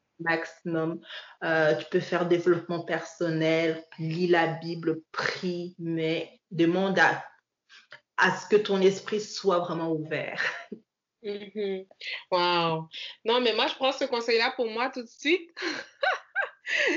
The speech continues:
Speaker 2: Je vais le prendre pour moi tout de suite parce que je, je trouve qu'il est très beau comme conseil. Puis moi qui déteste, déteste, mais déteste <laughs> regarder des documentaires, euh, franchement, je pense que tu as raison parce que là, tout de suite, quand tu le disais, j'imaginais un petit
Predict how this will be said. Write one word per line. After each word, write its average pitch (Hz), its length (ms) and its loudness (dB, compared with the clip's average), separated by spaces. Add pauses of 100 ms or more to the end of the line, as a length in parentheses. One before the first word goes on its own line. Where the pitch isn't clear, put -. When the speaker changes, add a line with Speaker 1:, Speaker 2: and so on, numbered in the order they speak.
(280)
Speaker 2:
Je 294 40 0
vais 277 100 4
le 277 80 -4
prendre 339 280 -2
pour 269 180 -4
moi 269 200 -2
tout 277 140 -10
de 233 120 -16
suite 330 240 -4
parce 220 180 -2 (100)
que 226 160 -6
je, 214 220 -6 (300)
je 220 100 -8
trouve 269 280 -12
qu'il 220 160 -8
est 190 220 -2
très 226 360 0
beau 226 260 -2
comme 311 220 -4
conseil. 254 420 -4
Puis 214 120 -10
moi 202 160 0
qui 202 240 -10
déteste, 208 760 -4 (380)
déteste, 254 680 0
mais 160 140 -6
déteste 214 680 -4
<laughs> 269 300 -4
regarder 180 560 -4
des 185 160 -6
documentaires, 180 800 0 (640)
euh, 180 420 -4
franchement, 208 600 -8
je 202 120 -10
pense 208 260 -12
que 220 80 -10
tu 208 140 -12
as 180 100 -2
raison 180 340 -6
parce 180 200 -8
que 185 100 -6
là, 175 260 0
tout 208 120 -14
de - 60 -20
suite, - 180 -20
quand 214 120 -8
tu 208 140 -18
le 185 120 -2
disais, 170 360 -4
j'imaginais 175 640 -4
un 202 160 -2
petit 175 260 -18